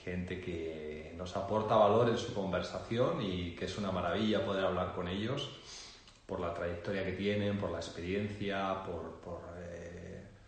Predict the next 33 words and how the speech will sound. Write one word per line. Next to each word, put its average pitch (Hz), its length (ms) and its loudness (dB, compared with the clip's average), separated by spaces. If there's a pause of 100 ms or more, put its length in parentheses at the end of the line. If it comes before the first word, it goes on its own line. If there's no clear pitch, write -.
(440)
bueno, - 240 -8
por 95 120 -6
su - 160 -8
liderazgo 92 560 0
en 92 60 2
la 92 100 2
vida. 113 680 2 (800)
Así 85 460 -6
que 80 460 -8
Andrés 90 600 -2
ya 95 120 -2
está - 200 -6
por 92 100 -2
aquí. 120 580 -4
Vamos 95 400 -6
a 95 80 -4
ver 92 100 -4
si - 160 -8
soy 104 200 -8
capaz 90 320 -6
de 87 140 -6
unir 107 240 -2
un 110 120 -4
momentito. 120 1160 -4 (320)
Andrés - 720 -10
Lara, - 480 -6
por - 160 -10
aquí - 180 -12
está. - 400 -6 (1120)
Aparece 95 280 0
por 90 140 0
aquí 92 240 0
Andrés. - 760 -8